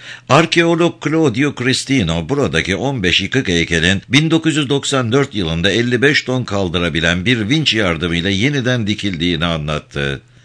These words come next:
Heykelin kaldırılması eldeki modern makinelere rağmen zor olmuş. Çünkü Ahu Tongariki'deki en büyük heykel seksen sekiz ton ağırlığındaymış.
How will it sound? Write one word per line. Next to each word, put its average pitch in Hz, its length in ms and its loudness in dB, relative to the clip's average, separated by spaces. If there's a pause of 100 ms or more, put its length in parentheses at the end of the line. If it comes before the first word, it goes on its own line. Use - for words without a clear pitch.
(460)
Heykelin 170 500 4
kaldırılması 95 800 0
eldeki 123 380 2
modern 123 420 0
makinelere 101 680 0
rağmen 90 380 0
zor 87 240 0
olmuş. 73 600 -4 (420)
Çünkü 196 420 2
Ahu 156 360 4
Tongariki'deki 127 920 0
en 131 280 0
büyük 85 220 0
heykel 85 380 2
seksen 123 480 -2
sekiz 123 420 -2
ton 120 220 -2
ağırlığındaymış. 82 1300 -2